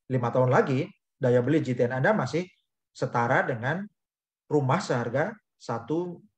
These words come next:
miliar rupiah. Dan jika meleset sembilan puluh persen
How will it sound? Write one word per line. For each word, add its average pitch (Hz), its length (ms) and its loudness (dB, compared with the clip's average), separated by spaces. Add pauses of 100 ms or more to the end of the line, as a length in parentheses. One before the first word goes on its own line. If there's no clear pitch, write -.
(260)
miliar 139 240 0
rupiah. 175 400 -2 (1500)
Dan 127 160 -2
jika 127 240 -4
meleset 143 400 0
sembilan 208 320 2
puluh 240 160 2
persen 185 480 -4